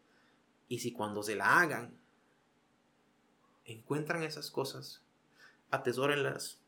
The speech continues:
muy fuerte. Aférrense a ellas.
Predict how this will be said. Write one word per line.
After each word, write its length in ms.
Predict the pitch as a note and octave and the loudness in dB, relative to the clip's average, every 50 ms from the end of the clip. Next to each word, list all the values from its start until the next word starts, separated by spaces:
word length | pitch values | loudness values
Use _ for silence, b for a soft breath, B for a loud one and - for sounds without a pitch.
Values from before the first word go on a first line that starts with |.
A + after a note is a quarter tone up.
| _ _ _ _ _ _ _ _ _ _ - | _ _ _ _ _ _ _ _ _ _ -8
muy 200 | C3+ C#3+ D3+ E3 | -4 -2 0 0
fuerte. 440 | D#3+ - D3 C3 - - - - - _ _ _ _ _ _ _ _ _ b b b b b b b b b b b b | 2 4 2 2 2 -2 -8 -14 -16 _ _ _ _ _ _ _ _ _ b b b b b b b b b b b b
Aférrense 560 | - A2+ - - C#3 C#3+ C#3+ E3 D#3+ - C#3+ | -2 -2 0 2 2 4 4 2 2 2 2
a 60 | A#2+ | 2
ellas. 360 | A#2+ A2+ A2+ - - - - | 2 2 0 -4 -8 -12 -18